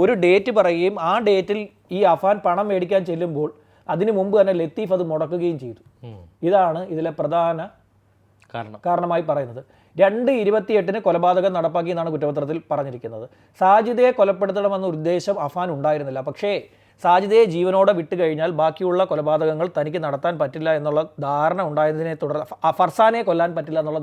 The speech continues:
Speaker 1: ധാരണ ഉണ്ടായതിനെ തുടർന്നാണ്
Speaker 2: ഉം.
Speaker 1: സാജിദയെ കൊല്ലുന്നത്. സാജിദയെ കൊല്ലാനുള്ള കാരണം ഫർസാനയെ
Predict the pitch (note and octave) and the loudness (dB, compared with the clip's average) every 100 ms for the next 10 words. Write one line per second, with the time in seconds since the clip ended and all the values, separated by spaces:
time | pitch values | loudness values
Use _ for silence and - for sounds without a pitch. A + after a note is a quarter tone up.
0 | D3 D3+ F3 D3+ D#3 D#3+ D#3 D3 C#3 D#3+ | -2 -4 -4 -2 -2 -2 -6 -6 -8 -8
1 | C#4 - _ B2+ G#2 _ _ _ - D#3+ | -10 -14 _ -18 -18 _ _ _ -2 0
2 | D3+ C3+ A2 G#2+ A#2+ _ _ _ _ - | 0 -6 -8 -16 -20 _ _ _ _ -2
3 | E3 F3 G#3 A3 F#3+ F#3+ F#3+ F#3+ F3 D#3+ | 0 2 4 4 6 4 4 4 4 2
4 | G3 - _ _ E3 D#3+ G#3 G#3+ A#3 | -2 -10 _ _ -2 2 6 4 4